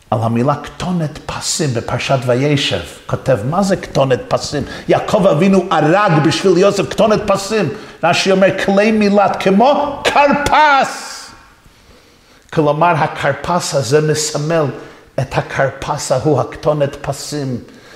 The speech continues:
שטבלו בדם, וגרם למי מלח, לדמעות כל כך הרבה.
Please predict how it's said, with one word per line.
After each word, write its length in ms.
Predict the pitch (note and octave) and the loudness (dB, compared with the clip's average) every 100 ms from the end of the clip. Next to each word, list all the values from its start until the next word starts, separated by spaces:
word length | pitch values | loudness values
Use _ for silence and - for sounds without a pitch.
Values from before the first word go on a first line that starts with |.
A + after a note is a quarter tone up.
| - | -16
שטבלו 840 | - - - - C3 A#2 A#2+ C#3+ D#3 | -4 -2 -2 -2 -2 2 4 6 4
בדם, 600 | C#3 A2+ C3 B2+ A2 G#2+ G2+ - - - - _ B2 | 2 2 2 0 -2 -6 -10 -20 -20 -20 -20 _ -4
וגרם 720 | G#2+ A#2 A#2 C3 C3 B2+ A#2 | 0 2 4 2 2 0 -2
למי 360 | A2 A#2+ B2 | 0 0 0
מלח, 580 | A#2 A2+ G#2+ G2+ - - | 0 0 0 -2 -4 -6
לדמעות 600 | A2 F#2 G#2+ A2+ B2 - | -6 -4 -6 -6 -8 -8
כל 200 | - G#2+ - | -12 -12 -10
כך 360 | - - - A#2 | -12 -10 -10 -10
הרבה. 300 | A2 G2 | -8 -8